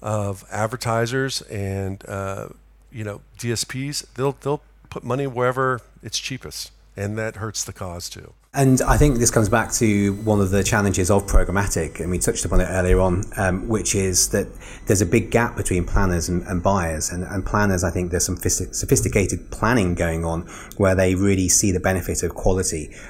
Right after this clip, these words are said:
Speaker 2: over quantity. But then on the, on the buying side within the agency, they really have this philosophy of, "Well, buying at huge volumes works. We can, um, we know what our C T Rs are. We've got various benchmarks. We're just gonna go for volume over quality."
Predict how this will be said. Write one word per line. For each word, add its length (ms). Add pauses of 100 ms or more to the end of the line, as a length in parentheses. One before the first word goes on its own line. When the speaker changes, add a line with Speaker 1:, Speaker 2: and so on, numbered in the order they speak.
(240)
Speaker 2:
over 500
quantity. 580 (220)
But 100
then 200
on 200
the, 280
on 80
the 80
buying 320
side 260
within 180
the 120
agency, 560
they 260
really 400
have 220
this 360
philosophy 460
of, 180 (300)
"Well, 180
buying 360
at 80
huge 280
volumes 560
works. 640 (220)
We 100
can, 340
um, 360
we 100
know 160
what 160
our 80
C 180
T 140
Rs 240
are. 100
We've 80
got 160
various 280
benchmarks. 580
We're 60
just 160
gonna 120
go 140
for 140
volume 400
over 160
quality." 500